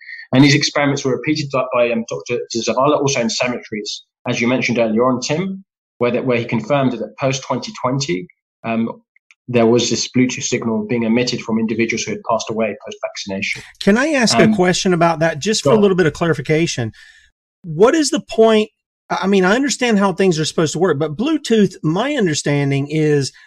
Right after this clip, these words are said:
Speaker 2: the most you can get away from something that will pick it up is thirty feet. That's not a long distance. And even when they're rolling out five G, what is it,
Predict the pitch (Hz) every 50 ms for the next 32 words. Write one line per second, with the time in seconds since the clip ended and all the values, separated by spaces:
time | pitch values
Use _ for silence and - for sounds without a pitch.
0 | _ _ 165 180 247 277 254 - 247 226 208 180 196 175 156 139 151 170 196 185
1 | - 170 147 - - 165 151 135 - 143 143 139 135 135 127 - 185 180 180 160
2 | 151 214 226 - 120 107 - - - 254 269 220 180 139 - 247 247 180 - -
3 | 196 226 226 - 240 240 233 240 220 196 170 170 180 185 180 170 151 156 208 196
4 | - - 135 117 - 139 151 180 208 254 254 233 226 208 202 185 196 202 196 190
5 | 180 175 165 143 - - 180 175 165 147 131 - 202 190 165 147 151 143 143 127
6 | 127 131 120